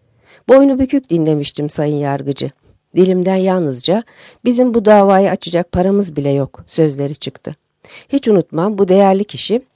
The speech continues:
cebinden beş yüz lira çıkarıp bana uzattı.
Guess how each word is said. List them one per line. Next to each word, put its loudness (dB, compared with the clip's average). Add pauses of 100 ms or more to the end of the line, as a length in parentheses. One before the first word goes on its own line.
(180)
cebinden 0
beş 0
yüz -8
lira -4
çıkarıp -6
bana -2
uzattı. -8